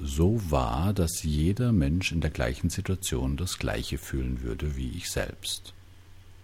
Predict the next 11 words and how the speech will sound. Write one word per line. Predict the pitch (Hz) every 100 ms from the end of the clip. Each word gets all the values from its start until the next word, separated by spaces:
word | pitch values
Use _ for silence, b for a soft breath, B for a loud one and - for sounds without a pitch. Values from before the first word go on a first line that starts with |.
| B B B B -
Ja, | 139 78
und | 60
natürlich | 57 - 65 67
auf | 67
der | - -
anderen | 76 85
Seite, | 85 82 85 - 107 120 - B B B B B -
welche | 71 76 69 - 87
Nachteile | 85 71 65 67 - - 64 60 62
hätte | 76 - 60
es, | 64 62 - -